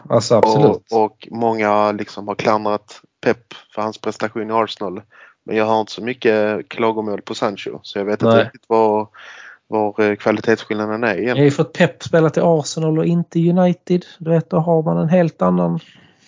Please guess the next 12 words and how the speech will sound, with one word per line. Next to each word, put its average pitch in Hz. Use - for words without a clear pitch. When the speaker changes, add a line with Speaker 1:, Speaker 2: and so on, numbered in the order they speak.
Speaker 1:
tyvärr 147
är 147
det 139
ju 139
så. -
Speaker 2:
Jag 123
Speaker 1:
Men 123
Speaker 2:
hade 131
nog, 131
Speaker 1:
alltså -
Speaker 2:
jag, 131
jag, 135